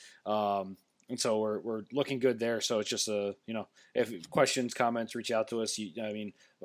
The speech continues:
everybody should know where to find us based on, if you're listening to us, we should have it, but, uh, we should probably end up creating a bumper at the end that'll, that'll give out some of that info too for, for folks that,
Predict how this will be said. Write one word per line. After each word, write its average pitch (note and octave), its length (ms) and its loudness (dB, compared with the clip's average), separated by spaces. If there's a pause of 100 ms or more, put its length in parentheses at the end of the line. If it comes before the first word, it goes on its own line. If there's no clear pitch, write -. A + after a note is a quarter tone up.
everybody A2+ 340 -2
should A2+ 220 -4
know A2 80 0
where G#2+ 80 4
to G#2 60 0
find G#2+ 320 -6
us G2+ 100 -2
based G2+ 260 -4
on, G#2+ 80 -2
if G#2+ 160 -4
you're B2 80 4
listening D#3 340 0
to B2 160 2
us, A#2 140 -2
we A#2 80 -2
should A#2 200 0
have G#2+ 200 0
it, G2+ 140 -4
but, G2+ 140 -4 (340)
uh, A2 260 4
we G#2+ 60 -2
should - 160 -4
probably A2 320 4
end G#2 100 0
up G2 80 -6
creating G2+ 300 0
a G2+ 60 -2
bumper G#2 360 -2
at F#2 80 -4
the F#2+ 160 -2
end F#2+ 160 -2
that'll, F#2+ 340 -4
that'll G#2 160 -2
give G2 140 -4
out G2+ 140 -4
some G#2 120 -8
of F#2+ 60 -6
that F#2+ 120 -4
info F#2+ 260 -8
too F#2+ 240 -6
for, F#2 260 -6
for - 140 -14
folks - 300 -8
that, F#2+ 180 -6